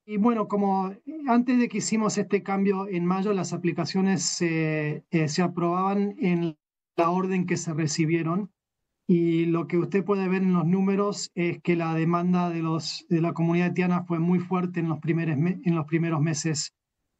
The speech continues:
Eh, pero bueno, ahora que tenemos, eh, la lotería, que... Eh, ma-, me parece que vamos a ver esos números van a ser más parejos entre, entre todas las nacionalidades.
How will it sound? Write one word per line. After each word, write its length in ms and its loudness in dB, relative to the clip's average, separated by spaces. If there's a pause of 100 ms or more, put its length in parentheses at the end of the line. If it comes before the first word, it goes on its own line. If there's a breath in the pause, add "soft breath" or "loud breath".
Eh, 260 4
pero 380 0
bueno, 220 2
ahora 320 0
que 360 0
tenemos, 720 0
eh, 360 0
la 100 2
lotería, 560 0
que... 460 -2 (320)
Eh, 360 2
ma-, 260 0
me 160 -2
parece 320 -2
que 80 -4
vamos 300 -2
a 40 -2
ver 120 -2
esos 240 -2
números 400 0
van 140 -2
a 80 -4
ser 180 -4
más 280 -2
parejos 520 -4
entre, 360 0
entre 360 2
todas 240 -2
las 100 -4
nacionalidades. 720 0